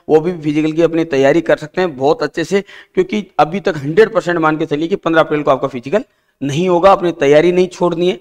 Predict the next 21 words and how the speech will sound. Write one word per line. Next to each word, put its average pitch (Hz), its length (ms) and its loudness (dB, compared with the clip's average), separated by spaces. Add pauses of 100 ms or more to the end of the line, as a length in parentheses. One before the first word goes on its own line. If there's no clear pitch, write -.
(640)
ये 190 180 2
भी 226 140 0
जरूरी 220 280 2
नहीं 208 180 4
है 226 80 -2
कि 220 100 -4
सत्ताईस 175 360 2
के 180 80 -2
बाद 170 240 6
ही 190 60 0
हो, 190 60 0
मान 170 180 2
लो 180 80 0
पन्द्रह 180 300 2
को 175 100 -2
नहीं 175 160 -2
हो 175 80 0
के 170 120 -2
बीस 165 260 -2
कर 160 160 0
दे 175 220 0